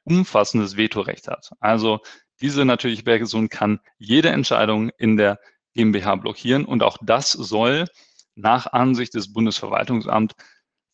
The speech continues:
einen kontrollierenden Einfluss aus-, aus, ähm, lösen. Ja, also in diesem Beispielsfall hätten wir auch diese natürliche Person ganz unten rechts, die Kontrolle über die G M B H ausübt. Die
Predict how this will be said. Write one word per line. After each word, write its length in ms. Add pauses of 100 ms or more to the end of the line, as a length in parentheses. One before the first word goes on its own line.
(200)
einen 580
kontrollierenden 920
Einfluss 880 (180)
aus-, 400 (640)
aus, 360
ähm, 360
lösen. 520 (960)
Ja, 200
also 320
in 160
diesem 260
Beispielsfall 720
hätten 200
wir 140
auch 100
diese 280
natürliche 480
Person 280
ganz 160
unten 180
rechts, 380 (440)
die 80
Kontrolle 580
über 180
die 120
G 100
M 100
B 100
H 140
ausübt. 380 (480)
Die 100